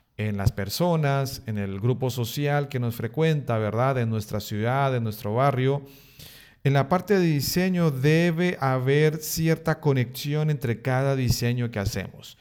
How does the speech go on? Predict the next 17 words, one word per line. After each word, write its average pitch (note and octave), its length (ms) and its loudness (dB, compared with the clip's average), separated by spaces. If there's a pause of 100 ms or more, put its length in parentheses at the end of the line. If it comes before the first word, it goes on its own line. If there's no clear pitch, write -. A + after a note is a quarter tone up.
(340)
Debe D#3 720 4
haber B2+ 500 0
como C3+ 220 -2
una C3 220 0
concordancia, B2+ 1120 0
como A2 280 -6
una B2 140 0
línea C#3 360 0
de B2+ 140 0
tiempo, C#3+ 720 -4
como A2+ 260 -2
una C3 240 -2
conexión C3 600 -2
entre B2 260 -4
cada A#2+ 280 0
diseño, B2+ 680 0 (640)
porque C#3 800 0